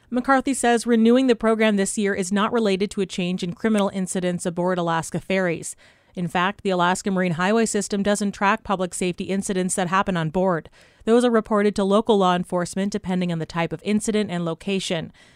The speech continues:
That could be the U S Coast Guard, state troopers, or nearby law enforcement of the closest port.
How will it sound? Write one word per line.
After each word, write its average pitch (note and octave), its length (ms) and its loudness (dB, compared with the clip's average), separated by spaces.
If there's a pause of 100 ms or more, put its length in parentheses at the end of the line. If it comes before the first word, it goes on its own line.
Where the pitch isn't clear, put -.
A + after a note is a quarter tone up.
(140)
That D#3+ 180 -4
could A#3 180 2
be A3 120 2
the G3 120 2
U E3+ 140 0
S D3 140 -2
Coast G#3+ 300 2
Guard, G3+ 340 2
state A3+ 320 -2
troopers, G3+ 400 -2
or G3 220 0
nearby F#3+ 340 0
law F#3 240 2
enforcement F3+ 520 -4
of E3+ 80 -8
the E3 80 -6
closest E3 440 -4
port. F3+ 360 -2